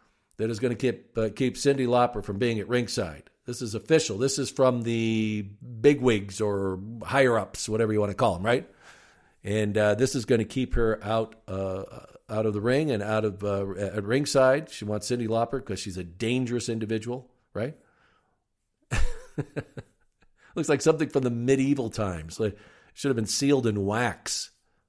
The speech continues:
Well, here's classic Gene. Look, he's trying to wrap this thing. Uh, he's got, he's not even gonna get a question in 'cause he's gotta get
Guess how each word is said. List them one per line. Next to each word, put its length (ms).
Well, 120
here's 160
classic 440
Gene. 280
Look, 200
he's 140
trying 260
to 140
wrap 320
this 180
thing. 260
Uh, 60
he's 300
got, 220
he's 220
not 120
even 80
gonna 140
get 140
a 40
question 420
in 260
'cause 140
he's 120
gotta 260
get 280